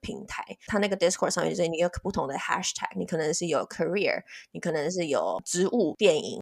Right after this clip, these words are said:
音乐、podcast，或者是找房子，各种主题标签。主要目的就是让大家可能因为没办法见到同学本人，可是可以在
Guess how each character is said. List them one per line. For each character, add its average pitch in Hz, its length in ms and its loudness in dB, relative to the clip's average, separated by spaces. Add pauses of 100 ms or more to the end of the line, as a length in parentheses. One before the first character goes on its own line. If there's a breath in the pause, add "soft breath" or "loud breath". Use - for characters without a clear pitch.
音 190 200 2
乐、 185 300 4
podcast， - 680 -4
或 165 120 0
者 - 100 -4
是 104 600 -4
找 - 160 2
房 113 280 -2
子， - 400 -10
各 170 160 2
种 165 220 -2
主 123 160 -10
题 - 180 -12
标 - 280 -6
签。 - 320 -6 (100)
主 160 140 -4
要 180 120 6
目 180 140 2
的 175 100 -2
就 170 80 0
是 170 60 4
让 156 200 2
大 127 180 2
家 87 240 -6
可 - 160 -8
能 85 120 -6
因 160 140 -4
为 160 80 0
没 143 160 -2
办 139 200 -2
法 - 380 -6
见 - 300 4
到 - 420 -6 (280)
同 160 260 -2
学 104 320 0 (100)
本 - 280 -4
人， - 260 -4
可 - 80 -4
是 160 100 -2
可 165 200 0
以 151 40 4
在 165 280 -2